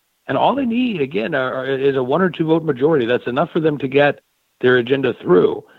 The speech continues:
So the, the map is not as secure as we might like to think that it is across much of the country. Uh, one of the other things that I would say, too, is that it's not even just at the state level. Um, they're showing up at local school board meetings.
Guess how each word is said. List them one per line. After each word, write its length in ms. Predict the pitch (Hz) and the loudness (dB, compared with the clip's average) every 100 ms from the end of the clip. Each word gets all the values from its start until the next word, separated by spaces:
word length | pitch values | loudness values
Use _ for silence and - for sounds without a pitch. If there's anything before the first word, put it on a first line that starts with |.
| _ _ _ - | _ _ _ 0
So 400 | 151 143 139 127 | 2 4 2 -2
the, 160 | 135 | -6
the 120 | 135 | -6
map 320 | 143 143 - 202 | -6 -6 -4 -4
is 140 | 147 | -4
not 220 | 143 160 | -4 -4
as 80 | 147 - | -4 -6
secure 600 | 120 - 180 160 127 113 | -10 -2 2 4 4 2
as 200 | 117 107 | -2 -4
we 100 | 117 | -4
might 240 | 123 143 | -2 -2
like 160 | 131 113 | -2 -4
to 80 | 113 | -6
think 240 | - 123 | -4 -2
that 120 | 120 98 | 0 2
it 100 | 95 | 4
is 320 | 127 87 76 | 4 4 -2
across 360 | - 92 85 | -4 -2 -2
much 160 | 92 - | -6 -12
of 80 | 95 | -10
the 80 | 90 | -8
country. 420 | 95 - 90 82 _ _ _ - - | -8 -6 -6 -6 _ _ _ -12 -4
Uh, 160 | 131 | -2
one 160 | 139 208 | 2 2
of 60 | |
the 80 | 202 | 4
other 120 | 180 | 4
things 220 | 208 127 113 | 2 0 -4
that 80 | |
I 80 | 104 | -4
would 160 | 107 104 | -4 -6
say, 140 | 120 | -12
too, 260 | - 208 202 | -2 4 4
is 100 | 135 | 2
that 260 | 131 123 - _ _ _ _ _ _ - | -2 -4 -8 _ _ _ _ _ _ -6
it's 120 | 151 | -4
not 240 | 147 170 | -2 0
even 200 | 175 160 | 0 -2
just 160 | 139 135 | -6 -8
at 80 | 127 | -8
the 60 | |
state 260 | - 117 113 | -4 -4 0
level. 440 | 117 156 92 - - _ _ _ _ | 2 2 0 -6 -14 _ _ _ _
Um, 300 | - 110 110 | -2 -2 -4
they're 360 | 127 120 143 202 | -12 -2 2 2
showing 320 | - 180 170 | 2 2 2
up 120 | 156 | -2
at 80 | 139 | -2
local 260 | 135 131 135 | -2 0 -2
school 400 | - - 127 135 | -4 -10 -2 0
board 220 | 110 90 | 2 0
meetings. 380 | 85 80 - | -2 -8 -10